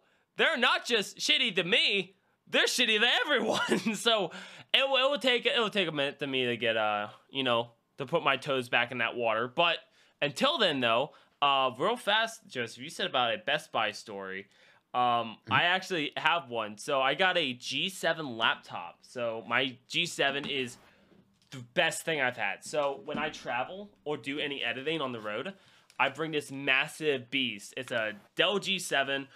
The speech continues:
Speaker 1: with a ten ninety graphics card in it. Uh, it has an Intel Core seven processor, sixteen gig ram.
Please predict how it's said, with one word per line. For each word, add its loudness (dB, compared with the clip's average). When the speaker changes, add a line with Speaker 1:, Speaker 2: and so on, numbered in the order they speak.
Speaker 1:
with -4
a -2
ten 0
ninety -2
graphics -2
card -6
in -8
it. -10
Uh, 0
it -8
has -6
an -12
Intel -6
Core -8
seven -8
processor, -8
sixteen -10
gig -6
ram. 0